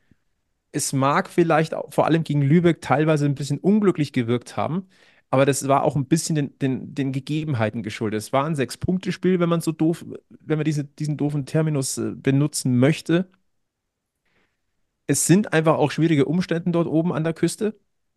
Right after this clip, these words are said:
Ja, soll nicht immer als Ausrede gelten, ha-, hat man in dieser Saison auch schon mal. Aber das sind, es ist, also wer da in Lübeck ein, wie soll ich sagen, ein, ein wunderschönes Spiel erwartet hat, nee, das konnte es eigentlich nicht werden.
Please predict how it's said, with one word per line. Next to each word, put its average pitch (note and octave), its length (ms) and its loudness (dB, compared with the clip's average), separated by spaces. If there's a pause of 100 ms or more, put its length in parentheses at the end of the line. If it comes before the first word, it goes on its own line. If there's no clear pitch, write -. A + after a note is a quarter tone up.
(540)
Ja, C#3 340 2
soll D#3 180 6
nicht D#3 100 2
immer D3+ 120 4
als C3 80 4
Ausrede B2+ 420 0
gelten, B2 380 -2
ha-, - 100 -8
hat C3+ 220 -4
man D3+ 80 -2
in C#3 40 -4
dieser C#3+ 200 -4
Saison C3 500 -4
auch - 180 -2
schon C3 160 -4
mal. A2+ 320 0 (840)
Aber C3 500 4 (100)
das C#3+ 200 0
sind, E3 220 -2 (380)
es - 160 -2
ist, - 380 -4
also C3+ 140 2
wer D3 120 6
da C#3+ 120 6
in D3 80 4
Lübeck F#3 360 6
ein, C#3+ 260 2 (1400)
wie C#3 100 -2
soll C#3+ 160 2
ich C3 60 0
sagen, D#3 320 2
ein, C3 400 -2 (560)
ein B2+ 240 0
wunderschönes F3 680 4
Spiel - 260 -4
erwartet A#2+ 480 2
hat, A2 280 -4
nee, C3+ 260 -4 (320)
das - 140 -10
konnte - 340 0
es G#2+ 120 -4
eigentlich A2 260 -10
nicht - 220 -14
werden. G2 260 -10